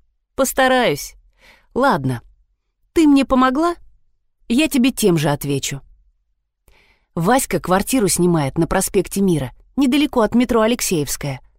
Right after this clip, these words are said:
Там магазин рядом, торгуют игрушками. Бумага есть? Я протянула Яне блокнот. Попутчица стала бойко писать ручкой по бумаге, не переставая говорить. Вот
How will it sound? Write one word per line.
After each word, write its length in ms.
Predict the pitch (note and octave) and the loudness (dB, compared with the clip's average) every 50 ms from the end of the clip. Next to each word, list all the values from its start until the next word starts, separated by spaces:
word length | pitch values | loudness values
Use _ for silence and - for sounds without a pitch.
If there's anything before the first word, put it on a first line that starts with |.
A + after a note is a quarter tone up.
| _ _ _ _ _ _ _ _ | _ _ _ _ _ _ _ _
Там 220 | - A3 A3 G#3+ | 0 0 2 2
магазин 600 | G#3 G#3 G#3 G#3 G#3 G#3 G#3+ G3 A3 C#4 D#4+ D4 | 2 2 2 2 2 2 2 2 0 0 2 2
рядом, 480 | A3+ F3 D#3+ D3 C#3 C#3+ C3+ C3 B2 - - _ _ _ _ _ _ _ | 0 0 -2 -2 -2 -2 -4 -4 -6 -10 -14 _ _ _ _ _ _ _
торгуют 480 | - A3 G#3+ A3+ A3+ D4+ E4 C#4+ G3 - | -2 0 0 0 0 0 0 0 0 0
игрушками. 680 | E3+ D#3+ E3+ E3 E3 - - - F#3 F3 F3 E3+ - - - _ _ _ _ _ _ _ _ _ _ _ _ _ - | 0 2 0 0 0 -2 -2 -2 0 0 0 -2 -4 -10 -20 _ _ _ _ _ _ _ _ _ _ _ _ _ -2
Бумага 400 | F3 G#3 A3 G#3+ F#3+ E3+ D#3 D#3 | 0 2 2 2 2 2 0 0
есть? 400 | E3 F3 A3+ B3 - - - _ _ _ _ _ _ _ _ _ _ _ _ _ _ _ _ _ _ _ _ _ _ _ | 0 0 -2 -2 -4 -8 -14 _ _ _ _ _ _ _ _ _ _ _ _ _ _ _ _ _ _ _ _ _ _ _
Я 220 | - F3 A#3+ D#4 E4 | -6 -2 -2 0 0
протянула 500 | - A#3+ A3+ - A#3+ A#3 C4 C#4+ C4 A#3+ | 0 0 0 2 2 2 4 4 4 2
Яне 320 | A3 G3 A#3 A#3 A3 A3 | 2 2 2 0 0 0
блокнот. 560 | G3 G3+ A#3+ B3 - - G3+ D#3 C3 - - - - _ _ _ _ _ _ _ _ _ _ _ _ | 0 0 0 0 0 -2 -2 -2 -2 -4 -8 -14 -20 _ _ _ _ _ _ _ _ _ _ _ _
Попутчица 640 | _ B3 B3+ - - G4+ - - E4+ C4+ - - C4 | _ -2 -2 0 0 0 0 0 -2 -4 -2 -4 -4
стала 320 | A#3+ - - C4 B3+ B3 A3+ | -2 0 0 2 2 2 2
бойко 400 | G#3 G#3 D4 D4+ C4 - A3+ F#3+ | 2 0 0 0 0 -2 -2 -2
писать 380 | - G#3+ - - A#3+ A#3+ - | -2 -2 -2 -2 -2 -2 0
ручкой 340 | A3+ A#3+ A#3 - - G#3+ G#3 | -2 -2 -2 -2 -2 -4 -2
по 120 | - G#3+ | -2 -2
бумаге, 480 | F#3+ G3 A3 G#3 F#3 D3 C#3 C3 C#3 - - - _ _ _ _ _ _ _ _ _ _ _ _ | 0 0 0 0 0 -2 -2 -4 -8 -10 -12 -18 _ _ _ _ _ _ _ _ _ _ _ _
не 160 | - A#3 B3 | 0 2 2
переставая 580 | G#3 C4 B3+ C4 A#3+ - C4+ B3 G#3 F#3 G3 G3+ | 2 2 0 0 0 0 0 2 2 2 0 0
говорить. 540 | G3 A3+ A#3 B3 A#3+ F3+ D#3 D#3+ - - _ _ _ _ _ _ _ _ _ _ _ _ _ _ _ _ | 0 0 0 0 0 0 -2 -4 -6 -12 _ _ _ _ _ _ _ _ _ _ _ _ _ _ _ _
Вот 240 | - A#3+ D#4+ F4 | -2 -2 -2 -2